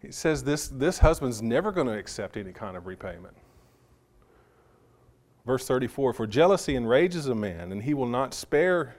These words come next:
in the day of vengeance. He will not accept any ransom, nor will he be content, though you may give him many gifts." The one who has stolen the food to satisfy his hunger, he may be forced to pay back sevenfold. What are you gonna pay back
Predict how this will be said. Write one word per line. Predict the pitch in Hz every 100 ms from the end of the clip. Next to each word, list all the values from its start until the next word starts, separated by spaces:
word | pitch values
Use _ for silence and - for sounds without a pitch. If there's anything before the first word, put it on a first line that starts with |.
| 131
in | 120
the |
day | 110 117 110
of | 95
vengeance. | 104 95 87 - - _ _ - - - - - - - - -
He | - 190
will | 233
not | 165 147 143
accept | - 175 220 -
any | 135 113
ransom, | 107 101 98 - 90 92 - _ _ _ -
nor | 143 196
will | 196
he | 165 175
be | 165 165
content, | 139 113 - 180 123 - -
though | 120
you | 123
may | 123 113
give | 120 127
him | 117
many | 107 107 98
gifts." | 120 117 -
The | 107
one | 135
who | 139 131
has | 110
stolen | - 135 139 135 110 92 - - - _ -
the |
food | - 170 185 196 143 113 - - -
to | -
satisfy | - 151 135 - 131 117
his | 110
hunger, | 143 180 143 101 - - _ _ _ _ _ _ _ _ _
he | -
may | 160 147
be | 131 127
forced | - 135 127
to | 113
pay | 135
back | 127 123 104
sevenfold. | - 135 117 104 143 170 127
What | 113 156
are |
you | 147
gonna | 131
pay | - 143
back | 127 127 117 -